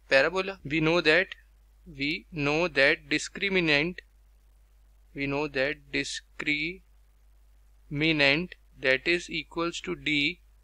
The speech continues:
that is equals to B square minus four A C is, if this D, if this D is equals to zero,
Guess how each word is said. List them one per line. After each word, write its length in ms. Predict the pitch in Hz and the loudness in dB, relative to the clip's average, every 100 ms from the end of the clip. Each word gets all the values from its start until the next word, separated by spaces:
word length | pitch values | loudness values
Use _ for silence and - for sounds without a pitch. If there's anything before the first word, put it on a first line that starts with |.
| _ _ _ - | _ _ _ -2
that 280 | 139 143 175 | 0 2 0
is 100 | 165 | -4
equals 360 | 156 170 175 | -4 -4 -4
to 120 | 196 | -6
B 340 | 156 151 196 220 | -8 -6 -4 -4
square 460 | - 170 156 160 | -6 -2 2 2
minus 380 | 147 143 147 165 | 2 2 2 0
four 340 | - 160 170 - | -2 -2 -2 0
A 180 | 156 147 | 2 0
C 380 | - 156 190 - _ _ _ _ _ _ _ _ _ _ _ _ _ | 0 -6 -6 -10 _ _ _ _ _ _ _ _ _ _ _ _ _
is, 280 | 170 180 - _ _ _ _ _ _ _ _ - | -2 -2 -6 _ _ _ _ _ _ _ _ -2
if 240 | 175 - | -2 -2
this 300 | - 214 - | -4 -2 -4
D, 360 | 147 151 180 - | -6 -2 -2 -2
if 240 | 175 175 156 | -6 -6 -6
this 220 | 196 202 | -8 -8
D 480 | 139 151 175 202 190 | -8 -4 -2 -2 -4
is 140 | 185 | -6
equals 500 | - 160 - 190 202 | -8 -10 -2 -2 -2
to 160 | - 196 | -4 -6
zero, 400 | 151 143 160 | -2 -2 -2